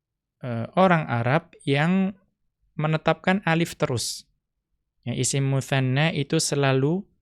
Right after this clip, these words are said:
alif, baik dalam keadaan rafa, nasab, dan jar.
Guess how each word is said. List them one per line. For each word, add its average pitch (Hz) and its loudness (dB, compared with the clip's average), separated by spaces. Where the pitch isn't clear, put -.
alif, 135 -2
baik 143 2
dalam 135 2
keadaan 123 0
rafa, 123 2
nasab, 131 0
dan 156 2
jar. 113 -2